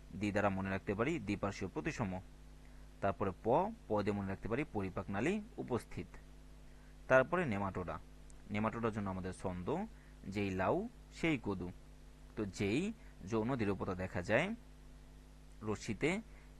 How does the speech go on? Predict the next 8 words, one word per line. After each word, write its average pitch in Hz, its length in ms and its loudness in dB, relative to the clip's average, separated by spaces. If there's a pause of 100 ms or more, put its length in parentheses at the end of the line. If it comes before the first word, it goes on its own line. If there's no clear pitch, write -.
ইলাস্টিন 107 420 4
নির্মিত, 104 580 2 (380)
লাউ 101 520 6
ল 110 320 6 (120)
লম্বা 101 260 6
এক 98 200 6
মিটার 92 200 0
পর্যন্ত, 95 600 0